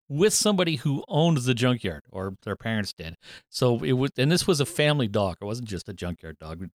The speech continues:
was at the, it was a dog that was at the junkyard. Uh, so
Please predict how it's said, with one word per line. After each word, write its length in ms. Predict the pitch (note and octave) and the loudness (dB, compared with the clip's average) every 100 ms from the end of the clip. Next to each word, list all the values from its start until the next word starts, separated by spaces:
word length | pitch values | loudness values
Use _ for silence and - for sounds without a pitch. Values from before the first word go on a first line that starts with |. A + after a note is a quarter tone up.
| _ | _
was 100 | C3+ | -2
at 140 | B2+ A#2+ | -2 -2
the, 80 | - | -6
it 80 | C#3 | -6
was 140 | A#2 | -6
a 40 | |
dog 300 | G#2+ G#2+ G2+ | -6 -4 -4
that 60 | F2 | -4
was 140 | E2+ | -6
at 160 | G2 F#2 | -6 -6
the 80 | F2+ | -10
junkyard. 460 | - F2 - D#2+ - _ _ _ _ _ _ | -12 -12 -12 -16 -18 _ _ _ _ _ _
Uh, 300 | E2+ C#2+ C#2+ - _ _ _ | -14 -12 -14 -16 _ _ _
so 380 | - C#3+ C3 | 2 4 4